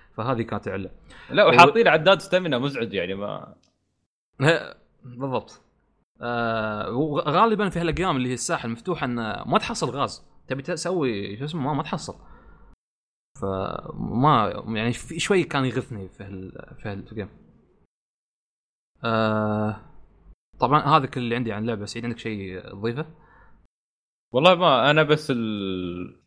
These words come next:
Speaker 2: ما أدري، الأسبوع الماضي شوي حسيت بالملل من اللعبة.
Speaker 1: مهم.
Speaker 2: آه، بس بعدين لما تطور الأسلحة وتبدأ تتعمق أكثر في اللعبة،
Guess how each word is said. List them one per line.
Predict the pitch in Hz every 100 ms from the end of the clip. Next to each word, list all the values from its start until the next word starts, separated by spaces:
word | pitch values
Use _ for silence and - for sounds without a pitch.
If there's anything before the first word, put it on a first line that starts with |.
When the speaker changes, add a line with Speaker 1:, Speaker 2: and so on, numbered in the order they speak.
| _ _ _ _ -
Speaker 2:
ما | 170
أدري، | 156
الأسبوع | 135 - 143
الماضي | 135 135 156 127
شوي | 135
حسيت | 120 120 139
بالملل | 113 117 127 135 165 - _ _ -
من | 104
اللعبة. | 107 98 104 117 156 - - _ -
Speaker 1:
مهم. | 113 139 143 - - _ -
Speaker 2:
آه، | 107 107 107 104 104 104 98
بس | 107 120
بعدين | 123 123 156
لما | 117 101 120 120
تطور | 117 139 127 110
الأسلحة | 110 120 120 117 107 110
وتبدأ | 107 107 107 113
تتعمق | - - 98 117 113
أكثر | 113 - 110
في | 107
اللعبة، | 104 107 120